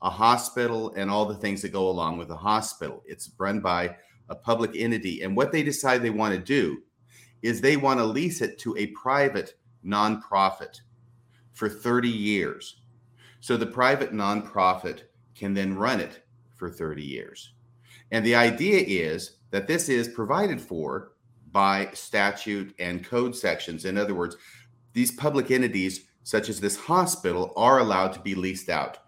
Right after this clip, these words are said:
in this manner. It's generally understood that it's a positive thing. It helps it be competitive.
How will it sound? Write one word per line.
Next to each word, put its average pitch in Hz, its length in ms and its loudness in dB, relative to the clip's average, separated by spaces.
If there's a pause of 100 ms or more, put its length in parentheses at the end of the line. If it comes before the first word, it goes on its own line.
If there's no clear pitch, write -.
(260)
in 95 220 -2
this 90 240 -4
manner. 104 420 0 (880)
It's 113 240 -4
generally 110 400 2
understood 90 400 -4
that 90 200 -4
it's 92 220 -10
a 95 60 -6
positive 104 480 2
thing. 95 160 -2
It 90 100 -2
helps 95 240 -6
it 76 100 -8
be 90 140 -2
competitive. 87 640 -4